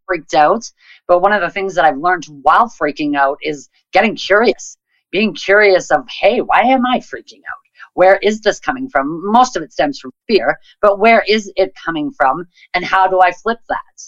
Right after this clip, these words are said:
You know, how do I see what that is and go, "Hmm, is it true?" Most of the times for me, and all I can speak of is for me, most of the times it wasn't true. It was just some little story I made up along the line of my life to my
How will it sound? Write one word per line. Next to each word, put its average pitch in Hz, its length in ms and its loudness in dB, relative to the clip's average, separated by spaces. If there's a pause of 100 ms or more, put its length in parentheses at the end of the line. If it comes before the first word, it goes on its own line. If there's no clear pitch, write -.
(160)
You 165 160 -8
know, 170 120 2
how 208 220 4
do 214 100 0
I 185 200 2 (220)
see - 320 -4
what 220 260 2
that 151 240 -2
is 156 500 -10 (240)
and 170 160 -2
go, 156 320 4
"Hmm, 269 220 0 (380)
is 180 120 0
it 180 140 0
true?" 208 460 0 (380)
Most 247 360 2
of 302 100 -2
the 285 60 -10
times 247 380 2
for 226 120 -8
me, 220 380 -4 (340)
and 202 160 2
all 202 140 6
I 208 80 4
can 196 120 -8
speak 190 280 -4
of 180 100 2
is 175 100 -18
for 165 200 -8
me, 180 240 -10 (340)
most 302 220 2
of 294 100 -2
the 269 60 2
times 277 160 4
it 254 100 -2
wasn't 233 560 0
true. 170 300 -4
It 151 60 -14
was 165 100 -20
just - 200 -12
some 208 220 -2
little 254 180 -2
story 254 380 2
I 196 120 2
made 180 240 -10
up 170 160 -4
along 185 760 2
the 202 80 -2
line 202 300 0
of 202 80 -10
my 208 160 0
life 196 400 2
to - 80 -18
my 156 140 -6